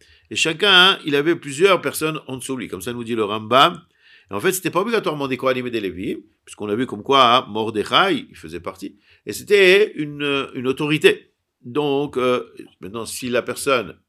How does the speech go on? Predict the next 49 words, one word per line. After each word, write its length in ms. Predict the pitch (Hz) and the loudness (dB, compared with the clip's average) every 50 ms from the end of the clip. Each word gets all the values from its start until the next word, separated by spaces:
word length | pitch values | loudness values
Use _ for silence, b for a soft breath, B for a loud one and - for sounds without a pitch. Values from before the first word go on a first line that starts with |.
| _ _ | _ _
elle 220 | - 78 90 98 104 | -14 -12 -6 -4 -2
est, 260 | 107 104 95 95 92 | -2 0 -2 -4 -6
donc 180 | 95 104 95 - | -10 -14 -16 -16
si 160 | - 98 123 | -10 -6 -4
la 120 | 117 110 | -4 -4
personne, 340 | 95 110 101 - 131 123 113 | -4 -6 -6 -4 -4 -4 -4
elle 100 | 110 104 | -4 -6
a 160 | 95 87 87 | -6 -6 -8
décédé, 480 | 87 87 98 - 113 117 139 185 196 190 B B B B _ | -8 -10 -10 -8 -6 -4 -2 -2 -4 -4 B B B B _
c'est 420 | - - 135 135 131 127 131 151 | -4 0 2 2 4 4 2 2
son 160 | - - 123 | 0 -4 -10
fils 240 | - - 139 135 - | -10 -10 -10 -10 -10
qui 120 | - - | -12 -12
viendra 500 | 107 107 110 107 104 110 113 117 110 - - | -10 -8 -8 -4 -2 0 0 0 -2 -4 -8
prendre, 360 | - - 104 110 107 101 98 | -12 -14 -12 -12 -10 -10 -10
euh, 240 | 95 98 - - _ _ _ _ - | -8 -10 -10 -14 _ _ _ _ -20
d'une 140 | - 92 90 | -18 -14 -12
façon, 420 | 90 95 90 - 123 120 123 - - | -10 -10 -8 -8 -10 -10 -10 -12 -16
c'était 240 | - - - - 101 | -20 -18 -12 -10 -10
un 140 | 98 98 | -10 -8
droit 380 | 98 101 107 135 131 127 127 B B B B _ | -8 -4 -2 0 0 0 -2 B B B B _
qu'il 100 | - 98 | -20 -20
pouvait 200 | - 107 104 113 | -16 -10 -8 -6
reprendre. 300 | 104 95 - - - _ _ _ _ _ _ b b b b b b b b b | -6 -6 -8 -10 -16 _ _ _ _ _ _ b b b b b b b b b
Petahia, 560 | - 151 147 170 208 196 170 180 180 175 170 | -4 -2 0 2 0 2 2 2 2 2 2
on 40 | 165 | 2
a 60 | 160 | 0
dit 100 | 147 131 | -4 -6
sur 120 | 127 151 143 | -4 -2 0
la 80 | 139 | -2
Kinim, 520 | 131 - 113 110 127 156 180 190 180 156 156 b b b b _ | -2 -4 -6 -6 -2 0 0 0 0 -2 -8 b b b b _
Petahia, 720 | - 123 123 160 160 147 147 160 165 165 165 156 139 127 120 | -10 -2 2 2 2 2 2 4 6 8 8 8 8 8 6
lui, 140 | 120 127 135 | 4 0 -4
en 60 | 127 | -4
fait, 260 | - - 135 135 - | -2 -2 -2 -2 -4
il 80 | 123 123 | -6 -8
était, 380 | 127 123 127 135 127 120 120 - - | -6 -2 0 2 2 2 0 -2 -4
ou 140 | 170 160 | 0 2
alors, 220 | 170 165 160 151 139 | 4 4 4 4 2
il 40 | 131 | 2
y 20 | |
en 20 | |
a 80 | 135 131 | -2 -4
qui 100 | 127 139 | -6 -8
disent 140 | 139 135 - | -10 -12 -12
comme 160 | - 123 117 | -12 -12 -8
quoi 180 | - 135 127 123 | -4 -2 -2 0
il 60 | 117 | 0
était, 380 | 117 117 127 123 117 92 87 | -2 -2 -2 -2 -2 -4 -6